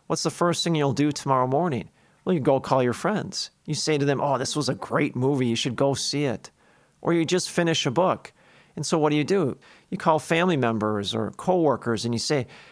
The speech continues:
"Boy, y-, you gotta read this book. It'll change your life forever." Well, we do that in so many aspects of our life. And that's a beautiful part of evangelization.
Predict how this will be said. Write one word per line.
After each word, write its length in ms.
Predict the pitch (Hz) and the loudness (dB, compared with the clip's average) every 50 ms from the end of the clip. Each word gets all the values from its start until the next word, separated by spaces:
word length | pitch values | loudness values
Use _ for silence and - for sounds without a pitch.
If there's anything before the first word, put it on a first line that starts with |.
| - _ - | -20 _ 0
"Boy, 260 | 160 165 160 131 113 | 2 2 2 2 2
y-, 120 | 127 135 - | -2 -4 -2
you 120 | - 143 151 | -2 -2 2
gotta 260 | - 156 156 160 147 | 2 2 4 4 2
read 240 | 127 127 127 120 101 | 2 2 2 2 0
this 200 | 113 107 - - | 0 -2 -2 -4
book. 360 | - 143 143 127 110 - - - | -2 0 0 0 -2 -4 -10 -10
It'll 180 | - 135 143 135 | -4 -2 -2 -2
change 340 | - - 160 143 135 120 113 | 0 0 0 0 0 0 0
your 100 | 117 117 | 0 0
life 300 | 110 123 131 127 131 - | 2 2 2 2 0 -4
forever." 540 | - - 131 139 151 143 104 101 95 - - _ _ _ _ _ _ _ _ _ | -4 -2 -2 0 0 -2 -4 -6 -10 -10 -14 _ _ _ _ _ _ _ _ _
Well, 100 | 156 165 | 0 2
we 120 | 165 160 | 2 2
do 160 | 131 170 190 185 | 4 2 4 4
that 180 | 175 147 - | 4 2 2
in 80 | - 127 | 0 -2
so 260 | - - - 175 175 | -2 0 0 2 2
many 300 | 170 165 160 160 143 - | 2 2 2 0 0 0
aspects 600 | - 139 139 151 151 - - 143 131 - - - | 2 2 2 0 -2 -2 -2 -2 -2 -2 -4 -6
of 120 | - - 120 | -4 -2 0
our 140 | 127 131 131 | 0 0 2
life. 500 | 135 165 180 160 - - - - - - _ - - - - _ _ | 2 2 0 0 -2 -6 -10 -16 -16 -18 _ -20 -20 -20 -20 _ _
And 100 | - 139 | -2 0
that's 200 | 151 165 - - | 0 0 0 -2
a 40 | 160 | -2
beautiful 540 | 113 120 147 165 170 185 185 - - 147 135 | 0 2 2 4 4 2 0 2 0 -2 -2
part 380 | - - - 147 147 147 - | -2 -2 2 2 4 4 4
of 120 | - 139 123 | 2 2 2
evangelization. 1120 | 139 123 123 127 123 131 110 120 120 135 131 107 110 135 135 165 180 - - - 92 92 | 2 2 2 2 2 0 0 0 0 0 2 2 0 0 2 0 0 -2 -2 -4 -6 -8